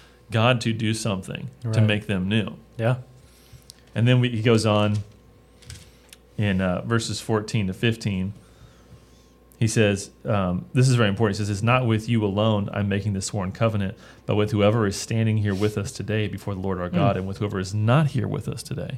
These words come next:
Speaker 2: Interesting.
Speaker 1: So again, he's emphasizing what he emphasized back in, uh, was it chapter four, where he was talking about, or chapter five, right?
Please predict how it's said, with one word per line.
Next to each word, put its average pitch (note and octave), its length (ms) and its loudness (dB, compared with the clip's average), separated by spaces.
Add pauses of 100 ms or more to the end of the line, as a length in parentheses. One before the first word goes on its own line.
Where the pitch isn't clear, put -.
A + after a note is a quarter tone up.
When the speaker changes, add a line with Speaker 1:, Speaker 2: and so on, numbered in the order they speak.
Speaker 2:
Interesting. B2+ 400 -4 (400)
Speaker 1:
So G2+ 240 4
again, A#2 260 4
he's A2+ 140 4
emphasizing G#2+ 340 -2
what G2 120 0
he G2 40 -2
emphasized G2+ 320 -4
back G2+ 260 -4
in, G2+ 220 -4 (420)
uh, F2+ 360 -4
was G2+ 180 -6
it - 20 -14
chapter G#2+ 280 -4
four, G#2+ 460 0 (320)
where A#2+ 100 0
he - 20 0
was G2 80 -4
talking G#2 200 0
about, G2 320 0 (120)
or A#2 60 0
chapter G#2+ 180 -2
five, G2 380 -2 (280)
right? G2+ 280 0